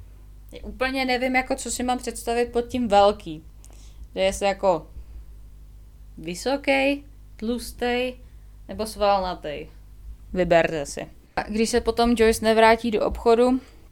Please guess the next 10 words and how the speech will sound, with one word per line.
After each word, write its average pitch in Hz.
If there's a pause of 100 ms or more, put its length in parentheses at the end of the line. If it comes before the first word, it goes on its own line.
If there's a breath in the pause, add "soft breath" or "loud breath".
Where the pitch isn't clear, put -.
(600)
tak, 190
eh, 202
její 208
rodiče 202
jsou 214
znepokojeni 220
a 196
začínají 196
s 185
dalšími 185